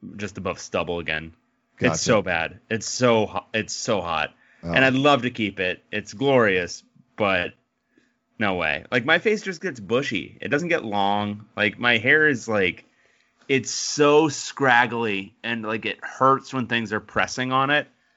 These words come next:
Speaker 1: And so you wear a mask and it's just like, "This is uncomfortable. This
Speaker 2: Yeah.
Speaker 1: sucks."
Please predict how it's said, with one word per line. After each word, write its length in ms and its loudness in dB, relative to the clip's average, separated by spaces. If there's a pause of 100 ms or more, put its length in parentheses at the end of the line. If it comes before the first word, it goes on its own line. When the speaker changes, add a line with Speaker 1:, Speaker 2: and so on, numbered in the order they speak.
(140)
Speaker 1:
And 120 -10
so 80 0
you 160 2
wear 180 6
a 60 4
mask 400 2
and 80 -8
it's 80 -14
just 160 -16
like, 120 -8
"This 180 -10
is 120 -6
uncomfortable. 800 -12 (140)
This 200 -8
Speaker 2:
Yeah. 80 -8
Speaker 1:
sucks." 500 -8